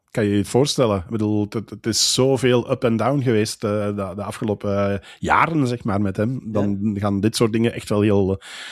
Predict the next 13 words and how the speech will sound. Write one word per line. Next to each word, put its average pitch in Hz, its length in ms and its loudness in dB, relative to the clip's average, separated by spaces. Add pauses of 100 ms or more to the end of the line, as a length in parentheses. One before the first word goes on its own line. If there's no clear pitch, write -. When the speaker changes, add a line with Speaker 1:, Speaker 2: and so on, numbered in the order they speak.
(120)
Speaker 1:
heel 110 180 6
deugd 143 220 4
doen. 202 200 4
En - 80 -6
hij 151 100 2
heeft 120 140 -2
een 98 220 2
Kona-slot - 440 0
te 147 80 -6
pakken, 110 300 0
dus, 104 180 2
eh. 101 200 2 (540)
Speaker 2:
Ja, - 320 0